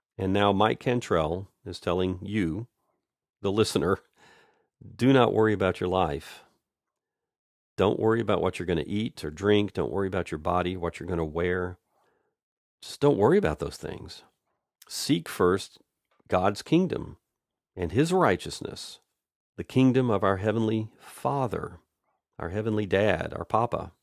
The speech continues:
Seek first his kingdom, his authority, his righteousness, and everything else will be given to you. You will get what you need because God knows that you need it. So don't worry about tomorrow.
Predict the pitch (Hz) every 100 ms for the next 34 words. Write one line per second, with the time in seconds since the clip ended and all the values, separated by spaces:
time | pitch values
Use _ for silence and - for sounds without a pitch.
0 | _ _ _ _ _ _ _ _ _ _
1 | _ _ - - 131 127 - - 117 110
2 | - - - 220 - - 76 76 78 127
3 | 139 - 82 78 73 95 151 131 110 98
4 | 87 82 - - - - _ _ _ _
5 | _ _ - 87 90 170 175 160 156 135
6 | 127 - 120 101 82 80 - - 85 -
7 | _ _ _ _ _ - 92 123 139 139
8 | 98 92 76 _ - 90 101 - 107 101
9 | 87 80 82 - _ _ _ _ _ _
10 | _ - 92 92 90 95 101 110 165 160
11 | 87 - 85 82 80 - - _ _ _
12 | _ _ _ _ _ - 117 135 107 127
13 | 139 139 135 139 135 185 127 78